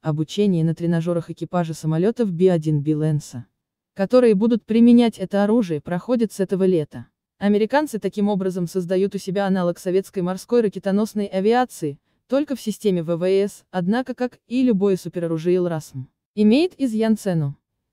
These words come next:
Первые двадцать три предсерийных ракеты обойдутся Пентагону в восемьдесят шесть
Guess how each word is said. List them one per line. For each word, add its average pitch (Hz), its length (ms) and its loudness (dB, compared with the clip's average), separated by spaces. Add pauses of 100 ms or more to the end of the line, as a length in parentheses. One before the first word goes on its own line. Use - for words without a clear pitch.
(200)
Первые 240 340 2
двадцать 214 420 0
три 262 200 -2
предсерийных 233 640 -2
ракеты 202 400 -2
обойдутся 196 560 -2
Пентагону 202 560 0
в 185 60 -6
восемьдесят 185 640 -2
шесть 175 280 -8